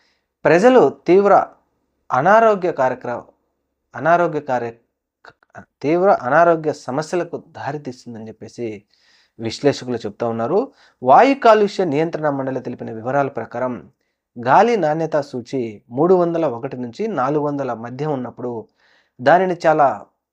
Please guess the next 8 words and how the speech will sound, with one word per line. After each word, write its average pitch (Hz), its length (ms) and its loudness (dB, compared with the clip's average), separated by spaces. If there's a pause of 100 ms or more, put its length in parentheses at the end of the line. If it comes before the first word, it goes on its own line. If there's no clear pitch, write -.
(140)
ప్రమాదకరంగా 180 760 4
అని 139 100 -4
చెప్పేసి 120 480 -10
పరిగణిస్తారు. 120 680 -6
ప్రస్తుతం 143 520 -6
ఢిల్లీలో 127 540 -2 (400)
అనేక 247 420 2
ప్రాంతాలలో 127 960 0